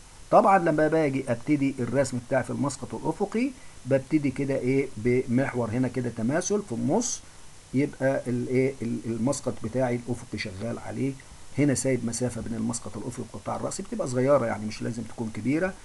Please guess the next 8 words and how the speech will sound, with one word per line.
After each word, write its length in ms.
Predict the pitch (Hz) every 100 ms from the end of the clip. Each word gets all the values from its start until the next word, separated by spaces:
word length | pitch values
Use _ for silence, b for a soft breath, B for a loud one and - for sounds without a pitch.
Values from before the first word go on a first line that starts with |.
| B -
وهنا 280 | 107 135 127
ما 100 | 120
بين 180 | 127 123
الجانبي، 580 | 110 110 139 196 220 -
وهنا 1200 | 135 143 151 - - - - - - 117 135 135
من 260 | 117 131 110
على 220 | 117 120
الايه؟ 340 | 113 113 117